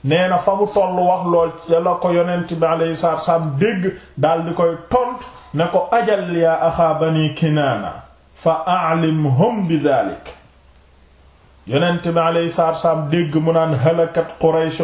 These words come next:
Quraysh toskare nañ, wa Rabbil Kaaba, wat naa ko ci boroom Kaaba gi man Al-Hulays,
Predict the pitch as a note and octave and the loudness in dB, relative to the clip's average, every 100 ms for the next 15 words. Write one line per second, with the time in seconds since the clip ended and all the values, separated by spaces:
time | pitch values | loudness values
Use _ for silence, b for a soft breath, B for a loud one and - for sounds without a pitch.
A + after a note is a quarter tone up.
0 | - D#3+ D#3+ D#3+ D3+ D3 D3+ - C#3 C3 | 0 0 2 0 -2 0 0 2 0 2
1 | A#2+ G2+ B2 D#3+ D3+ E3+ C#3+ C3 D#3 D#3+ | -2 -4 0 2 2 -2 -2 -2 0 0
2 | D3+ - F#3 E3 E3 E3+ F#3 B B B | -2 -2 -2 0 -2 0 -2 B B B
3 | C#3 G3 - F3+ E3 D#3+ E3 D#3 D#3 D3+ | 2 2 -2 -2 -2 0 -2 0 2 2
4 | D3+ C3+ D3 D3 C#3+ C#3+ C#3 C#3 C3+ C3 | 0 -2 -2 0 0 0 0 2 0 0
5 | C#3 B2+ A#2+ - - | -2 0 0 -2 -12